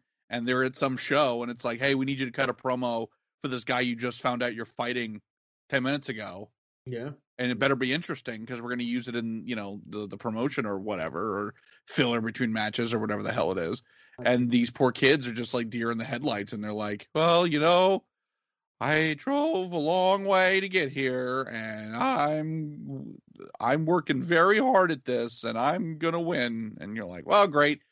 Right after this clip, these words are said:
Speaker 1: It's going
Speaker 2: Yep.
Speaker 1: right in the trash."
Speaker 2: <laughs> I've been in those situations where, uh, promoter hands me a mic, and he's just like, "Here, open the show. Just talk about anything. Just stall it for ten minutes." It's like, "Oh, crap." <laughs> It's just
Speaker 1: Right.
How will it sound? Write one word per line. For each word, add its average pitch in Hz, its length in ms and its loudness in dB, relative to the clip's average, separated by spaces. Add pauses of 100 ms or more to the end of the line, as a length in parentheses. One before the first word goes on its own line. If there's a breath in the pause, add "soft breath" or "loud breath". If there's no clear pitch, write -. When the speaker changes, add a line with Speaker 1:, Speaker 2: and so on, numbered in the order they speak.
(220)
Speaker 1:
It's - 80 -20
going 131 160 0
Speaker 2:
Yep. 127 60 2
Speaker 1:
right 123 80 4
in 120 60 -2
the 117 60 -8
trash." 98 380 -8 (220)
Speaker 2:
<laughs> - 1120 0
I've 202 160 4
been 196 120 6
in 170 100 2
those 151 160 0
situations 131 720 -4
where, 117 300 -8 (180)
uh, 123 340 -6 (880)
promoter 131 340 2
hands 135 280 -2
me 131 80 -2
a 120 60 -4
mic, 127 280 0
and 127 80 -6
he's 117 120 -6
just 123 120 -8
like, 120 140 -2
"Here, 127 240 4
open 123 220 2
the 131 80 2
show. 135 320 4
Just 131 180 -6
talk 123 160 2
about 123 240 2
anything. 123 420 -2
Just 113 200 -6
stall 117 240 0
it 107 80 -8
for 117 60 -12
ten 117 180 -6
minutes." 113 260 -4
It's 107 180 -12
like, 90 160 -8 (300)
"Oh, 104 320 -2
crap." 120 400 2
<laughs> - 40 2
It's 240 480 4
just 202 160 6
Speaker 1:
Right. 311 240 6